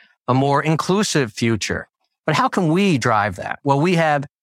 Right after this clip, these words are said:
millions of what we call points of connections around the world. These are folks who sell our products in all different countries, right? You know, think of the retail or the mom and pop shop. We know in Latin America and Africa in particular, a lot of the mom and pops are actually moms,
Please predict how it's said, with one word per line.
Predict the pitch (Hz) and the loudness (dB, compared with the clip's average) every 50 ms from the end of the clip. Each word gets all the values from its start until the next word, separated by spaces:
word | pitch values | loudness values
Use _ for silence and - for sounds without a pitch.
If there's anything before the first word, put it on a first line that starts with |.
| _ _ - | _ _ -2
millions | 135 143 156 170 185 202 202 180 151 135 127 120 104 | 0 2 2 2 2 2 2 2 2 2 0 0 0
of | 127 110 | 0 0
what | 117 127 123 | 0 0 0
we | 127 127 | 0 -2
call | 113 - - 127 120 113 | -2 0 0 0 0 0
points | - - 139 131 123 - | -2 0 -2 0 0 -2
of | - 113 | -4 -2
connections | - 123 113 113 107 - - - 104 104 98 - | 0 0 0 0 0 -2 -2 -2 0 0 0 0
around | 110 107 107 110 107 | 2 2 2 2 2
the | 107 104 | 0 0
world. | 104 104 98 92 92 95 - _ _ _ _ - | 0 0 0 0 -2 -4 -6 _ _ _ _ -2
These | 220 220 220 | -2 0 0
are | 202 | -2
folks | - - 180 170 156 - | -2 -2 -2 -2 -2 -2
who | - 160 | -2 -2
sell | 135 - - - 160 147 165 | 0 0 0 0 0 2 2
our | 180 185 185 | 2 0 0
products | - - 160 151 160 190 202 - - | 0 2 2 2 2 0 -2 -2 0
in | 160 | 0
all | 156 170 | 0 0
different | 170 165 - 185 165 | 0 -2 -2 -2 -2
countries, | - 196 220 214 - - - - - - - _ _ - - _ - - | 0 -2 -2 -2 -4 -8 -10 -10 -12 -12 -14 _ _ -20 -20 _ -2 0
right? | 127 135 156 165 | 2 2 2 0
You | - 156 | 0 0
know, | 143 139 135 131 | 2 2 0 0
think | - 170 170 - | 0 -2 0 0
of | 170 156 139 123 | 0 0 0 0
the | 139 | 0
retail | 123 123 139 165 175 - - 143 123 117 110 | 0 2 2 0 0 0 0 0 2 2 2
or | 110 110 | 2 2
the | 117 | 2
mom | 131 143 156 170 180 175 165 | 2 2 2 2 2 0 0
and | 156 - | -2 -2
pop | - 165 151 156 - - | 0 0 0 0 0 -2
shop. | - - - - - _ _ _ _ _ - - - - _ _ | -2 -2 -2 -2 -4 _ _ _ _ _ -20 -20 -20 -20 _ _
We | - 143 147 | -2 0 0
know | 156 170 170 175 160 | 2 2 2 0 0
in | 143 | 2
Latin | 139 139 151 170 165 | 0 0 0 0 0
America | 165 151 156 156 151 135 - 156 | 0 2 2 2 0 0 0 0
and | 135 135 | 0 0
Africa | 139 143 147 - - - - | 0 -2 -2 -2 -2 0 0
in | 143 135 | 0 0
particular, | 117 139 - - 214 233 - - 156 123 107 113 151 175 _ _ _ _ _ _ _ _ _ - | -2 -2 -4 -4 -4 -4 -2 -2 0 2 2 0 0 -2 _ _ _ _ _ _ _ _ _ -2
a | - 139 131 | 0 0 2
lot | 131 131 135 151 190 214 208 - | 2 2 2 2 2 2 2 0
of | 170 147 | 0 0
the | 131 143 | 0 0
mom | 135 139 143 151 156 151 | 0 2 2 2 2 2
and | 139 135 | 0 -2
pops | 117 - 185 202 190 147 143 139 - 156 | 0 0 2 2 2 2 0 0 0 0
are | 143 | 2
actually | 143 143 143 - - 143 127 | 2 2 0 -2 -2 -2 0
moms, | 123 123 120 113 98 113 - - - - | 2 2 2 0 -2 -4 -10 -16 -18 -18